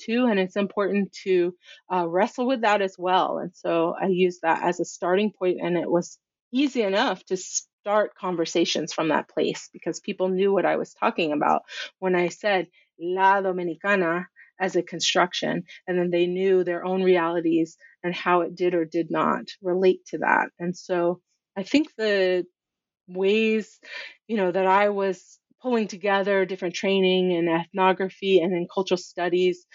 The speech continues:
to read that context were really effective for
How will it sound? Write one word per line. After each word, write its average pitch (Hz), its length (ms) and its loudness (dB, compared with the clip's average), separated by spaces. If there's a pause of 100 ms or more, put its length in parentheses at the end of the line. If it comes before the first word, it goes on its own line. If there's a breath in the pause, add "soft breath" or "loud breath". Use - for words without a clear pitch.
(300 loud breath)
to 190 120 -2
read 185 380 0
that 180 240 0
context 185 560 -2
were 185 400 0
really 208 300 2
effective 190 580 -4
for 165 480 -2